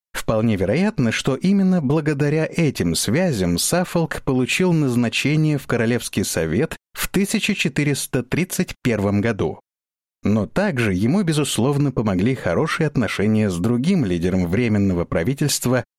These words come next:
Хамфри, герцогом Глостером. Мало кому удавалось встать над расколом между Бафортом и Глостером, но Саффолк уже в самом начале политической карьеры показал себя прагматиком,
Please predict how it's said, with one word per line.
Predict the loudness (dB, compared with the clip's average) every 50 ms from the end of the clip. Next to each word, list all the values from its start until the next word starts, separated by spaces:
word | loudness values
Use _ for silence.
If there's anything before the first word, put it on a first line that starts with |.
| _ _
Хамфри, | -2 0 0 0 0 -2 -4 -4 -4 -2 -2 -4 -6 -8 _ _ _ _ -2
герцогом | 0 0 0 0 -2 -2 0 0 2 2 2
Глостером. | 2 2 0 0 -2 -4 -6 -4 -4 -2 -2 -2 -4 -6 -8 _ _ _ _ _ _ _ _ _ _ _ _ -2
Мало | 0 0 2 2 2 0 0
кому | 0 0 0 2 2
удавалось | 2 2 2 2 2 2 0 0 0 0 0 -2 -4
встать | -4 -6 -4 -2 -2 -2 0 0 0
над | 0 0 0 0
расколом | -2 -2 -2 -4 -2 0 0 0 0 0 0 2 2
между | 2 2 0 0 0 -2 -2
Бафортом | 0 0 -2 -2 -2 -2 -2 -2 -2 -2 -2 -2 -2 0 0 0
и | 0 -2 0
Глостером, | 0 2 0 0 0 -2 -6 -6 -4 -2 -2 -2 -2 -4 -6 -10 _ _ _ _ _ _ -2
но | 0 0 0 0
Саффолк | -2 0 0 0 -2 -2 -2 -4 -4 -4 -6 -10 -12 -12 _ _ _ -4
уже | -2 0 0 0 -2
в | -2
самом | -2 0 2 2 2 2 2
начале | 2 2 0 0 0 0 0 0 0 -2
политической | -2 -2 0 0 0 0 -2 -2 0 0 -2 -2 -2 -4 -4 -4
карьеры | -4 -4 -2 0 2 2 2 2 2 0 0
показал | 0 -2 -2 -2 -2 -2 0 0 0 0 0
себя | -2 -2 -2 0 0 -2 -2
прагматиком, | -2 -2 -2 -2 0 2 2 2 2 2 0 -2 -6 -8 -6 -4 -4 -2 -2 -4